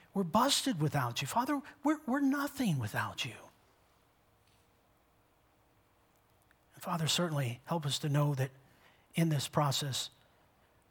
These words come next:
w-, w-, we need, we need to repent of our sins. We need to make sure that we're right with you, Father. And it's not that you've cast us away, and it's not that we're not your children, and it's not that we won't have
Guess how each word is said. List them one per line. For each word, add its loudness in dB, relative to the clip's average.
w-, -6
w-, -6
we 2
need, 2
we 0
need 0
to -8
repent -6
of -4
our -4
sins. -6
We 0
need 0
to -6
make -6
sure -2
that -12
we're -8
right -2
with -8
you, -4
Father. -6
And 4
it's 0
not 2
that 0
you've 0
cast 2
us 2
away, 4
and 4
it's 0
not 2
that 2
we're 2
not 0
your 0
children, 4
and 2
it's -6
not 2
that 0
we 4
won't 2
have 2